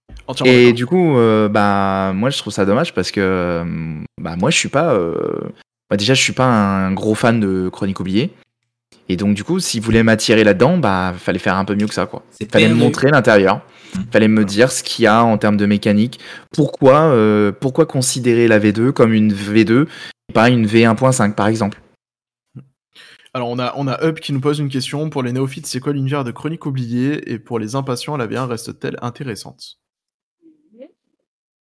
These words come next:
Speaker 2: Alors, pour le, pour l'univers, euh, globalement, c'est un univers, euh, heroic fantasy. Alors, l'univers de mémoire s'appelle Osguild.
Speaker 3: Oui, Osguild.
Speaker 2: Euh,
Speaker 3: L'Atlas d'Osguild.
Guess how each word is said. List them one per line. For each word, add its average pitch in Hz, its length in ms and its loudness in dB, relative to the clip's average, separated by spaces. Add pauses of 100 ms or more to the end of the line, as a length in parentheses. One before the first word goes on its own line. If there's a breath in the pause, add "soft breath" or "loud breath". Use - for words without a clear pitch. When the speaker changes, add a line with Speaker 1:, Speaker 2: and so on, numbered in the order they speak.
Speaker 2:
Alors, 107 280 4
pour 135 160 2
le, 127 160 4
pour 127 280 2
l'univers, 139 1040 4
euh, 101 440 0
globalement, 98 420 0
c'est 110 160 0
un 95 80 2
univers, 95 480 0
euh, 90 300 -2
heroic 90 300 -2
fantasy. 104 840 -4
Alors, 92 240 -4
l'univers 98 520 -2
de 107 120 -4
mémoire 101 560 0
s'appelle 107 560 0
Osguild. 117 580 -2 (560 soft breath)
Speaker 3:
Oui, 104 220 -4
Osguild. 101 260 -2
Speaker 2:
Euh, 98 380 2
Speaker 3:
L'Atlas 95 400 2
d'Osguild. 90 480 -4